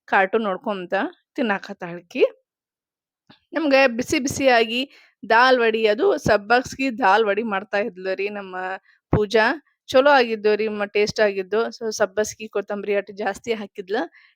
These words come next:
ಟೇಸ್ಟ್ ಮಾತ್ರ ಸೂಪರ್ ಅನಿಸ್ತು. ಹಾಗೆ ಮಧ್ಯಾಹ್ನಕ್ಕಂತೇಳಿ ಅಡಿಗೆಗೆ ಬದ್ನೆಕಾಯಿ ಪಲ್ಯ, ಕೋಸಂಬರಿ ಮಾಡಿತ್ತು, ಹಾಗೆ ವಡಿ,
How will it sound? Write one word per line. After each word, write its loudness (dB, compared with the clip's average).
ಟೇಸ್ಟ್ 2
ಮಾತ್ರ -2
ಸೂಪರ್ -2
ಅನಿಸ್ತು. -6
ಹಾಗೆ -6
ಮಧ್ಯಾಹ್ನಕ್ಕಂತೇಳಿ 0
ಅಡಿಗೆಗೆ 0
ಬದ್ನೆಕಾಯಿ -2
ಪಲ್ಯ, -2
ಕೋಸಂಬರಿ -6
ಮಾಡಿತ್ತು, -8
ಹಾಗೆ -4
ವಡಿ, -6